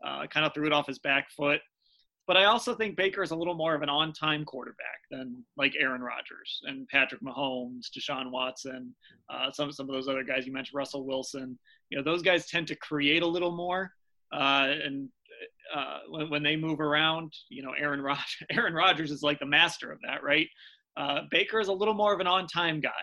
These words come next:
a guy who moves around in the pocket, more slight movements, a-, and is able to find throwing lanes. And so I think if he's able to be a little more comfortable doing that, which is what he was so good at, I mean, what do we talk about during twenty eighteen?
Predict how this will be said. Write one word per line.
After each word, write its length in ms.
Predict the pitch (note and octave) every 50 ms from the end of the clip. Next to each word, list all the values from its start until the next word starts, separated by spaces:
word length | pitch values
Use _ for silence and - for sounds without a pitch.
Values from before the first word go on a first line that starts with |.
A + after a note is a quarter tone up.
| - -
a 40 | -
guy 200 | - C#3+ D3 D#3
who 80 | D3+ D#3
moves 300 | D#3 D#3 D#3+ E3+ D#3 D#3+
around 220 | D#3+ D3+ D#3 D#3
in 80 | D#3 D#3
the 100 | C#3+ - -
pocket, 440 | - D#3 D3+ D3 C#3+ - D#3 D3+ D3+ - D#3+
more 160 | D3 D3+ D3+
slight 380 | - - - D#3+ D3 D3 C#3+ -
movements, 680 | D3 D3 D3 C#3+ C#3 D3 C#3+ C#3+ C#3+ C#3+ C#3 - - - _ _ _ _ _ -
a-, 180 | - D#3 D#3+ D#3+
and 100 | D3+ C#3+
is 100 | C#3+ C3+
able 280 | D3+ D3+ D3 C#3+ C3+ B2+
to 60 | - -
find 320 | - D3 C#3+ C#3 C#3 C3+ - -
throwing 360 | C3+ C#3+ C#3+ C#3+ D3 C#3 B2+ A#2 -
lanes. 440 | D2 D2 - - - - - - - -
And 200 | D3+ D3 C3+ C3+
so 200 | - - D3 C#3+
I 100 | C#3 C#3
think 320 | - - E3 D#3+ D#3+ C#3+ D3+
if 100 | C3+ -
he's 220 | - E3 E3 D#3+ D#3
able 220 | D#3+ D#3+ D3 D3
to 60 | C#3+
be 120 | D3 D3 C#3+
a 60 | C#3
little 200 | C3+ D3+ D3+ D3
more 160 | C#3 C3+ C3+ - -
comfortable 380 | - D3+ D3 - C#3+ C3+ C3+
doing 280 | C3 C#3 C3+ B2+ B2+ B2+
that, 200 | C3 C#3 C3+ C3 C3+ -
which 160 | - - -
is 80 | B2+ C3+
what 160 | C#3+ C#3 C3
he 80 | C3+ D3
was 180 | C3 B2+ -
so 180 | - D3 C3 B2+ -
good 140 | - D3+ D3
at, 160 | C#3 B2+ B2+
I 40 | - - _ _ _
mean, 140 | - D#3 D#3
what 100 | E3 F3
do 60 | E3+
we 100 | E3+ D#3
talk 280 | - - D#3 D#3+ D#3 -
about 200 | C#3 B2+ B2 -
during 180 | C3 B2 C3
twenty 300 | C3+ - - D3 D3 C#3
eighteen? 420 | C3 - - - - C#3+ C#3+ C#3+